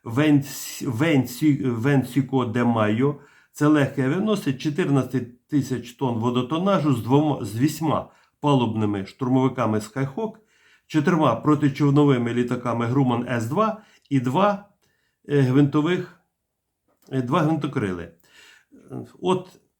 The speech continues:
цей легкий авіаносець в супроводі двох есмінців мав нанести удар по британській ескадрі з півночі. А крейсер Дженераль Бельграно з гар-,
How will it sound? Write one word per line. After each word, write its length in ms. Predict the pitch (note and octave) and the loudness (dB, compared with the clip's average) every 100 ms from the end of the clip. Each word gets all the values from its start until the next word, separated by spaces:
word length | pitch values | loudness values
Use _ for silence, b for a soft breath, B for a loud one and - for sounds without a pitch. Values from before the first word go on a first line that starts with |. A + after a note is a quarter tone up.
| _ _ | _ _
цей 260 | - E3+ D#3 | -8 0 2
легкий 440 | C#3+ C#3+ C#3 D3 | 4 2 2 2
авіаносець 680 | C3+ C3+ D#3 G3 - A#2 G#2+ | 2 2 2 2 0 -4 -8
в 20 | |
супроводі 680 | - - C#3+ A#2+ A2+ A2 A#2+ | -6 0 0 0 -2 0 0
двох 340 | A#2+ C#3+ C#3 | 2 2 2
есмінців 840 | A#2 - G3+ G#3+ G3 F3+ - - - | -2 -6 -2 -2 -2 -4 -6 -14 -4
мав 220 | C#3+ C#3+ | 2 4
нанести 540 | C#3 C#3+ D3 C#3+ - C#3 | 6 6 4 0 -4 -4
удар 540 | D3+ C3+ A#2+ G2+ G2 | -2 0 0 0 -4
по 100 | A#2 | -10
британській 580 | G#2+ A2 A#2+ A2 - A2 | -8 -6 -4 -6 -6 -10
ескадрі 500 | A2 - E3 C#3+ D3+ | -10 -6 -6 -2 -4
з 100 | D3 | -6
півночі. 720 | - D3 G2+ E2 - - - _ _ b b b b b _ | 2 2 2 -4 -14 -20 -20 _ _ b b b b b _
А 160 | - C#3 | -2 -2
крейсер 760 | C#3 C#3+ D#3+ A2 G#2+ - F#2+ _ _ _ - - | 0 0 2 0 -4 -10 -16 _ _ _ -20 -14
Дженераль 540 | G#2 C#3 D3+ C#3+ A#2 | 2 4 6 4 0
Бельграно 720 | G#2 A2+ C3+ C3+ A3 G3+ F#2+ - | -4 -4 -2 0 0 -2 -4 -8
з 140 | G2 | -10
гар-, 300 | G2+ A2+ C3 | -8 -6 -6